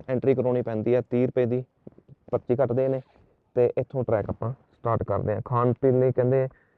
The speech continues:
ਅੱਧ, ਅੱਧ ਰਸਤੇ ਵਿੱਚ ਕੁਛ ਮਿਲ ਜਾਏਗਾ। ਗਾਈਡ ਜ਼ਰੂਰੀ ਵੀ ਨਹੀਂ ਹੈਗਾ ਇੰਨਾ, but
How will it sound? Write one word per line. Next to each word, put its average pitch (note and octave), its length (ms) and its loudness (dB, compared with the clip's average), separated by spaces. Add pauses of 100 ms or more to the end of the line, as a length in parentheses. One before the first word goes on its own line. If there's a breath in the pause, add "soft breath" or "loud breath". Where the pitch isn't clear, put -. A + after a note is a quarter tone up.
(260)
ਅੱਧ, C#3+ 380 6
ਅੱਧ D3+ 340 6
ਰਸਤੇ D#3 280 8
ਵਿੱਚ C3 160 4
ਕੁਛ C3 200 0
ਮਿਲ G#2+ 200 2
ਜਾਏਗਾ। G#2 320 0 (460 soft breath)
ਗਾਈਡ D3 260 8 (480)
ਜ਼ਰੂਰੀ C#3+ 400 8
ਵੀ F#3 120 6
ਨਹੀਂ F3 140 4
ਹੈਗਾ C3+ 200 2
ਇੰਨਾ, C#3+ 260 2 (300)
but D#3 420 4